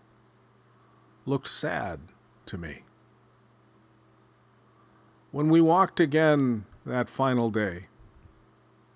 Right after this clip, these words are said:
every man said he was accompanied by someone at his side. It differed for each one, and somehow seemed that it should be something he should keep privately,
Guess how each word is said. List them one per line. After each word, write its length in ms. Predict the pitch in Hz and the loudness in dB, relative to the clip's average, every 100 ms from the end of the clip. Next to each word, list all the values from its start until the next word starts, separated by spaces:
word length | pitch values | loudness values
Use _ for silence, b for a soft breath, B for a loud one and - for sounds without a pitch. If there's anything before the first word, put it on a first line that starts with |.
| - | -10
every 260 | 120 127 143 | -4 0 2
man 360 | 135 131 127 | 4 4 2
said 480 | 117 127 123 117 113 | 0 0 0 0 -6
he 240 | - 120 120 | -8 -4 0
was 240 | 117 107 | 0 -2
accompanied 760 | 107 - 135 123 104 98 95 - _ _ b b b b b - | -6 -4 -6 -4 -4 -6 -8 -12 _ _ b b b b b -14
by 140 | 104 | -10
someone 500 | 104 - 170 165 147 | -4 0 0 2 0
at 160 | 139 131 | 0 -2
his 220 | 117 123 | -4 -4
side. 560 | - 139 139 107 90 - - _ _ | -6 -6 -6 -8 -12 -18 -20 _ _
It 320 | - 117 107 | -12 -12 -12
differed 520 | 110 190 - 110 85 - _ | -6 -4 -2 -6 -8 -18 _
for 460 | - - 117 110 - | -20 -12 -8 -6 -6
each 360 | 127 104 - | -6 -6 -6
one, 380 | 110 95 87 82 _ _ _ b b b b - | -10 -10 -10 -14 _ _ _ b b b b -14
and 160 | 110 | -10
somehow 440 | - 156 143 147 139 | -2 -2 0 0 0
seemed 680 | - 156 143 143 135 123 104 b b b b b b _ _ _ _ - | -2 -4 -4 -2 -2 -4 -6 b b b b b b _ _ _ _ -8
that 160 | 117 | -4
it 140 | 143 143 | -2 -2
should 260 | - 147 | 0 0
be 140 | 139 139 | 0 0
something 520 | - 165 156 156 143 | 2 0 0 -2 -2
he 260 | 113 147 131 | -2 -4 -4
should 420 | - 156 143 139 | -4 -6 -6 -12
keep 340 | - 151 - | -8 -8 -8
privately, 760 | - 143 139 120 113 101 95 85 | -8 -6 -4 -4 -4 -6 -8 -10